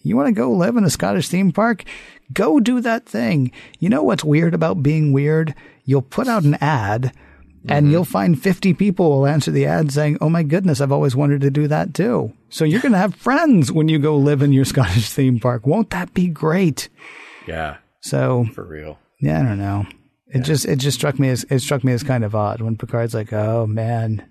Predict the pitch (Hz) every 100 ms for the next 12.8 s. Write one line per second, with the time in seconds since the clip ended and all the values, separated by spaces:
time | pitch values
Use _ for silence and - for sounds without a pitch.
0 | - 131 - 143 156 160 143 151 151 139
1 | 135 135 131 98 101 104 - _ _ -
2 | 160 170 147 _ _ _ _ _ _ _
3 | _ _ _ _ - 143 180 226 220 233
4 | 202 226 - 349 359 - - _ 156 147
5 | 160 165 185 202 214 175 190 180 233 -
6 | 285 381 277 131 - - - - - 143
7 | - 214 156 135 110 - 175 175 139 233
8 | 247 117 101 78 110 139 _ 135 139 135
9 | 117 - - - - - - - 156 156
10 | 151 151 160 - 175 160 165 147 - 208
11 | 196 165 123 - 147 165 123 127 131 160
12 | 131 127 127 120 135 - 110 131